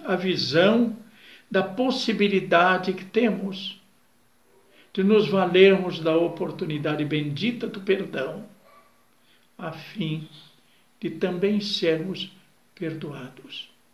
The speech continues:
pelo Pai Celestial que atua em nossa consciência, na consciência profunda do nosso ser. Portanto, restabelecendo esta harmonia interior,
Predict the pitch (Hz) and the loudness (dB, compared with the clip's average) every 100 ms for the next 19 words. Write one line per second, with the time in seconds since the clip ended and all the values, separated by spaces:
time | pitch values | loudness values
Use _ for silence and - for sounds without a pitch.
0 | _ _ - _ - 214 208 208 - 240 | _ _ -20 _ 0 0 2 -2 0 2
1 | 254 - - 208 202 196 - 196 240 269 | 4 0 2 6 6 6 4 6 6 2
2 | - 233 - - 226 240 220 220 214 233 | 4 4 2 -2 2 4 2 2 2 0
3 | - 240 - 220 190 180 - - 160 - | -2 -2 -2 0 2 2 -4 -6 -8 -12
4 | _ _ _ _ _ _ _ _ - - | _ _ _ _ _ _ _ _ -20 -20
5 | - 190 208 220 214 - 226 - 214 226 | -8 0 2 4 4 4 2 2 2 6
6 | 220 214 - 247 320 320 214 208 202 202 | 6 6 0 0 0 0 0 0 0 -4
7 | 233 - - 156 - _ _ _ _ _ | -8 -10 -10 -10 -12 _ _ _ _ _
8 | _ _ _ _ _ _ _ _ _ _ | _ _ _ _ _ _ _ _ _ _
9 | _ _ _ 240 175 - - 190 190 180 | _ _ _ -2 -2 -2 0 0 0 2
10 | 196 196 202 - 196 196 185 - - 214 | 2 2 0 6 6 6 2 0 4 6
11 | 208 196 208 - - _ _ _ _ _ | 6 2 -6 -10 -16 _ _ _ _ _
12 | - 196 208 208 202 208 202 202 196 196 | 0 2 2 4 6 6 6 6 6 6
13 | 269 247 214 208 214 190 160 - | 6 4 2 0 0 0 -2 -4